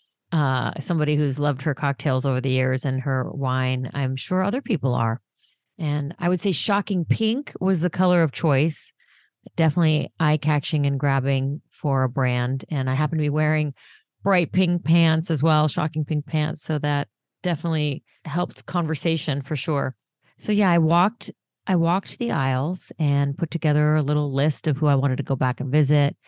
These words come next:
and what I thought was interesting. But there are so many rooms, like I was saying, there's the main hall, then there's the hot product hall, and then there was a downstairs hall that I didn't even get to. And then there was another building.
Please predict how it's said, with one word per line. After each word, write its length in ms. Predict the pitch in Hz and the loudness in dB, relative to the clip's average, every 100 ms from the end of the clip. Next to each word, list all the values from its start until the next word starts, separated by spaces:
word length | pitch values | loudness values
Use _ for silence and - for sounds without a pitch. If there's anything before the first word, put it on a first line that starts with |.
| - - _ - | -20 -20 _ -6
and 320 | 135 127 127 | -4 -2 -2
what 160 | 127 131 | -4 -4
I 40 | |
thought 220 | 131 127 | -4 -6
was 120 | 127 | -4
interesting. 500 | 139 135 139 - 135 | -6 -6 -8 -4 -4
But 160 | 131 131 - | -2 -4 -4
there 180 | 175 175 | -2 0
are 60 | 165 | 0
so 180 | - 165 | 0 0
many 160 | 156 | 0
rooms, 200 | 175 180 | 0 0
like 140 | 156 143 | -2 -2
I 60 | |
was 140 | 135 - | -2 0
saying, 160 | 160 | 0
there's 160 | 143 131 | 0 0
the 100 | 135 | 0
main 340 | 139 160 180 | 2 4 4
hall, 520 | 175 135 120 123 151 - _ - - - - | 4 2 2 2 0 -4 _ -20 -20 -20 -6
then 120 | 147 | -4
there's 160 | 143 135 | -2 -2
the 80 | 147 | -4
hot 320 | - 214 - | -2 -2 -2
product 360 | 175 143 131 | -4 -2 -4
hall, 500 | - 135 127 131 151 - _ _ _ - | -4 -2 0 0 -2 -4 _ _ _ -8
and 160 | 156 | -4
then 140 | 151 151 | -2 -2
there 140 | 156 | -2
was 180 | 156 151 | -2 -2
a 80 | 151 | -6
downstairs 1000 | - 165 202 269 285 - 196 175 165 - _ _ _ _ | -4 -2 -2 -2 -4 -2 0 0 -2 -10 _ _ _ _
hall 640 | - - - 156 147 147 147 | -20 -14 -8 -6 -4 -4 -4
that 180 | 156 - | -6 -6
I 120 | 160 | -6
didn't 240 | 156 185 208 | -4 -4 -2
even 180 | 180 151 | -2 -2
get 240 | 185 - | -2 -4
to. 360 | - 135 139 156 _ _ - | -2 0 0 -2 _ _ -2
And 200 | 175 190 | 0 2
then 100 | 202 | 2
there 140 | 202 | 0
was 180 | 185 170 | 0 0
another 380 | 170 190 208 165 | 0 0 -2 -2
building. 760 | 208 220 294 214 175 175 190 | -2 0 0 0 2 0 -4